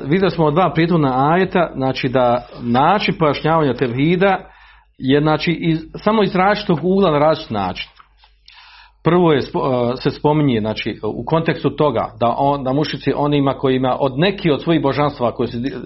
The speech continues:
e, koje se digna stepen božanstva, da i oni sami stvar čini tevhid Allah dželle šanuhu, ispoljavaju ga, što je vidjel, e, i, i, znači, ovdje se, znači, pojasnili su tefsiri da s-, na koga se misli.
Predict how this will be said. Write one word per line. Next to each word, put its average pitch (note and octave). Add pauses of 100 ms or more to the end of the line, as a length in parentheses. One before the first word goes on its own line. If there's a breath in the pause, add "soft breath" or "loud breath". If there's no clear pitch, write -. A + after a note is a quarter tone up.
(240)
e, A2+
koje B2
se A#2+
digna D3
stepen B2+
božanstva, C3+
da D#3
i D#3+
oni G3
sami E3
stvar D#3
čini D3+
tevhid B2+
Allah A2
dželle F#2
šanuhu, A2
ispoljavaju G#2+
ga, F3 (720 loud breath)
što -
je A#2
vidjel, A#2
e, G#2 (840 loud breath)
i, D3
i, D3
znači, C3
ovdje C#3
se, C3
znači, A#2
pojasnili B2+
su A2+
tefsiri A#2+
da G#2+
s-, -
na A2
koga A2
se G#2
misli. G2